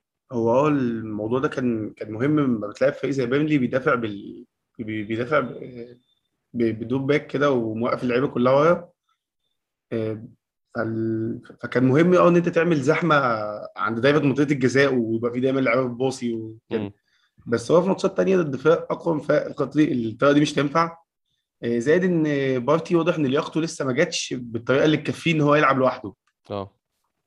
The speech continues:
Speaker 1: هو لسه ل-، يعني، حتى الموضوع ده كان باين شوية، بس طبعًا عشان زي ما قلنا بيرنلي بي-،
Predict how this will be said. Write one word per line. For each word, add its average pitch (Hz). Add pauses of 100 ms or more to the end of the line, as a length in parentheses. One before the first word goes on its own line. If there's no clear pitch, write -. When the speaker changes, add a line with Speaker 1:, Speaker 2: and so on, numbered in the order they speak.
(580)
Speaker 1:
هو 113
لسه 135
ل-، 110 (360)
يعني، 107
حتى 123
الموضوع 127
ده 180
كان 147
باين 151
شوية، 151
بس 147
طبعًا 175
عشان 160
زي 160
ما 165
قلنا 165
بيرنلي 151
بي-، 120